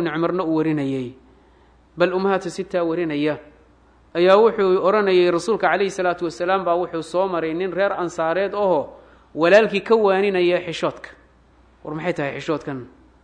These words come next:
War waa sidee?" iyo wixii la mid ah. Markaasuu nebigu wuxuu yidhi, salawaatu Allahi wasalaamu calayh, walaalkii buu ka waaninaya xishoodka ninkan.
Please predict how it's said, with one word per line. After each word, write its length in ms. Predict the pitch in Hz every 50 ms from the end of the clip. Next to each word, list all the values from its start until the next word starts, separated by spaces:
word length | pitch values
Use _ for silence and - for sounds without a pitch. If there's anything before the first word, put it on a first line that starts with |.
| _ _ _ -
War 100 | 156 165
waa 200 | 170 180 175 165
sidee?" 440 | 160 - 170 165 156 160 147 131 - - - - - _ _ _
iyo 160 | 160 175 180
wixii 200 | 185 180 - 175
la 140 | 160 165 165
mid 220 | 151 139 120 - -
ah. 100 | - - - _ _ _ _ _ _ _ _ _ _ _ _ _ _ -
Markaasuu 420 | 226 214 190 220 214 185 202 208
nebigu 320 | 208 208 196 190 175 180 180
wuxuu 140 | 170 - 175
yidhi, 180 | 170 160 160
salawaatu 460 | 156 - 170 170 175 175 170 170 170
Allahi 180 | 165 170 170 156
wasalaamu 440 | 151 143 - 160 160 175 196 208 190
calayh, 260 | 170 156 143 139 123 - - - - - _ _ _ _ _ _ _ _ _ _ _ _ _ _ _ _ _ _ _ _ _ _ _ _ - - - - - - _ _ -
walaalkii 380 | 151 160 180 190 175 - 185
buu 80 | 175 165
ka 140 | - - 202
waaninaya 440 | 180 175 190 202 190 185 180 170 156
xishoodka 380 | 165 160 - 202 190 - 196 196
ninkan. 320 | 208 208 190 - 160 131